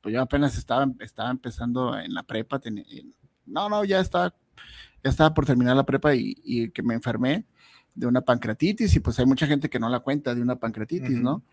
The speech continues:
Speaker 1: Y esa vez, pues, te digo, creo que cuenta muchísimo la forma en que enfrentas la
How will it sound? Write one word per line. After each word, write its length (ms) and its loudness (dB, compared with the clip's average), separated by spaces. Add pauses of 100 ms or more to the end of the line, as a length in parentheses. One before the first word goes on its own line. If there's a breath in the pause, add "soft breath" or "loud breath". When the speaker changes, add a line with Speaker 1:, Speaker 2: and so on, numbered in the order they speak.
(960 soft breath)
Speaker 1:
Y 440 6
esa 220 8
vez, 200 8
pues, 200 0
te 100 0
digo, 560 0 (680)
creo 200 -2
que 80 -20
cuenta 280 4
muchísimo 520 0
la 180 2
forma 280 -2
en 60 -2
que 180 -2 (240)
enfrentas 460 -4
la 180 -10